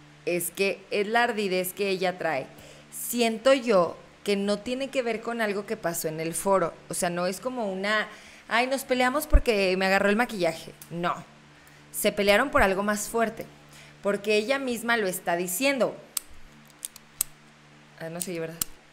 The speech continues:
Ella misma lo está diciendo. Está, ella iba a mi casa.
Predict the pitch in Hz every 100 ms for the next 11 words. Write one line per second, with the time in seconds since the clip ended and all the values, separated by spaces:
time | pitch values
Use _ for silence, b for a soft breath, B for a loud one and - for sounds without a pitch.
0 | B B B 330 370 381 392 330 285 294
1 | 247 190 160 - - B B B B B
2 | 277 277 - 349 349 403 - - - -
3 | - - - 320 302 349 349 311 339 294
4 | - 220 202 202